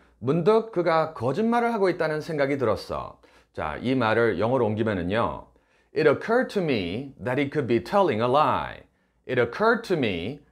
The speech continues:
that he could be telling a lie." 이렇게 얘기하시면 됩니다. Tell a lie, 이것도 하나의 중요한 뭉치 단어예요. 거짓말을 하다를 lie, 동사를 써도 되지만 tell a lie, 요 뭉치 단어를 많이 사용하는데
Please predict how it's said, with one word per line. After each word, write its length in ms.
that 200
he 120
could 160
be 160
telling 440
a 80
lie." 480
이렇게 260
얘기하시면 480
됩니다. 500
Tell 280
a 160
lie, 540
이것도 320
하나의 320
중요한 460
뭉치 260
단어예요. 640
거짓말을 560
하다를 680
lie, 600
동사를 420
써도 240
되지만 500
tell 340
a 80
lie, 500
요 140
뭉치 360
단어를 340
많이 200
사용하는데 840